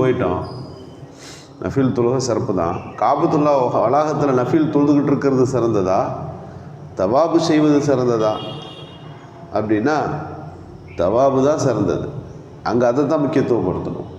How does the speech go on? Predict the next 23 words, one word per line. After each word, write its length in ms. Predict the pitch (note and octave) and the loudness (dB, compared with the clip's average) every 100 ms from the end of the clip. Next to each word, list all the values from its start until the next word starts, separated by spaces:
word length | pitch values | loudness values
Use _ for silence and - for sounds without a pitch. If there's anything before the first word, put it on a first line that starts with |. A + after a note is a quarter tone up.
| - | 0
காபாவை 460 | A#2 D3+ E3+ E3+ E3+ D#3+ | 2 4 4 4 2 2
சுற்றி 260 | D#3+ F3 | 2 4
வருவது 400 | F3+ E3+ E3+ D#3+ D#3 | 4 6 4 4 4
தான் 220 | F#3 F#3 | 2 2
சிறந்த 220 | F3+ F#3 F#3 | 2 2 2
வணக்கம், 360 | F3 E3 D3 - - - - - - - - - F#2+ G2 | 2 2 -2 -2 -6 -10 -14 -16 -16 -18 -20 -12 -4 0
நஃபில் 360 | A#2 D#3+ E3 D#3+ | 0 2 2 2
தொழுவதை 400 | C#3 D3 D3 C#3+ C#3+ | 2 4 4 2 2
விட. 180 | A#2 - - - - - - - - - - - - - - - | 2 2 0 -4 -10 -12 -16 -18 -18 -20 -20 -20 -20 -20 -8 -4
நஃபில் 320 | - D#3+ C#3+ | 0 2 4
எங்கே 160 | D3 D3+ | 4 2
வேணா 140 | D3+ C#3+ | 2 2
தொழுவலாம், 480 | A#2+ G#2+ E2+ C#2+ - - - - - - - - | 2 2 2 0 -2 -10 -12 -16 -18 -20 -10 -4
ஆனா 120 | A2 A#2+ A2+ | 0 2 4
எங்கேயும் 300 | D3+ D3+ C#3+ | 4 2 2
தவாப் 260 | C3+ C#3 C3+ | 2 2 4
செய்ய 140 | C3 | 4
முடியுமா? 320 | B2 B2 B2 C3 B2+ - - - - - - | 4 2 2 0 -4 -10 -12 -16 -18 -14 -2
தவாப் 280 | A#2 C3 C#3 | 2 2 2
அங்க 140 | B2+ C#3 | 2 2
தான் 140 | C#3 A#2+ | 2 2
செய்ய 120 | G2 | 2
முடியும். 320 | E2 C#2+ C#2+ | 0 -2 -4